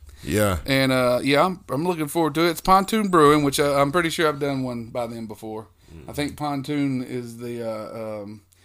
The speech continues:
Speaker 2: Pontoon did. I can't remember. I need to go, gotta look at my notes if I had any. I didn't make, I don't make notes, so that was
Speaker 1: Yeah.
Speaker 2: pre-, that's pretty funny.
Speaker 1: <laughs> Yeah.
Speaker 2: Gotta look at my notes if I had any.
Speaker 1: <laughs>
Speaker 2: Um,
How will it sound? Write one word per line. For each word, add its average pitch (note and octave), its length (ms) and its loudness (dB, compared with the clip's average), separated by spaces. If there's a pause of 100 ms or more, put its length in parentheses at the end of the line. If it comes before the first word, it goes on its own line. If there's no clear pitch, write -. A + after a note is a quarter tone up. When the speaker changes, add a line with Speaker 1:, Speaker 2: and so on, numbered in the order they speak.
(380)
Speaker 2:
Pontoon C#3+ 480 -2
did. B2 260 -2
I B2+ 100 -10
can't B2 220 -12
remember. A2+ 480 -12
I B2+ 140 -10
need C3 200 -6
to - 20 -10
go, B2 160 -10 (100)
gotta D3 140 -6
look C3 140 -8
at B2 80 -10
my B2 100 -10
notes C3 420 -8 (240)
if - 140 -20
I B2+ 100 -6
had C3 220 -6
any. A#2+ 260 -16 (1000)
I B2+ 80 -6
didn't C#3+ 140 -2
make, B2+ 180 -4
I C3+ 40 -2
don't D3+ 160 0
make C3 200 -4
notes, G#2 300 -10
so B2+ 140 -8
that A#2+ 80 -6
was G#2+ 100 -10
Speaker 1:
Yeah. E2+ 100 -2
Speaker 2:
pre-, D#2+ 100 -4
that's B2+ 160 -6
pretty C3 180 -6
funny. A2 360 -10 (100)
Speaker 1:
<laughs> - 120 -20
Yeah. A#2+ 160 2
Speaker 2:
Gotta D#3+ 200 6
look D#3+ 120 8
at C#3 80 2
my B2+ 120 2
notes C#3 320 2
if - 80 -6
I A#2 80 -2
had C3 180 2
any. G2+ 220 -6 (260)
Speaker 1:
<laughs> - 260 0
Speaker 2:
Um, B2 420 4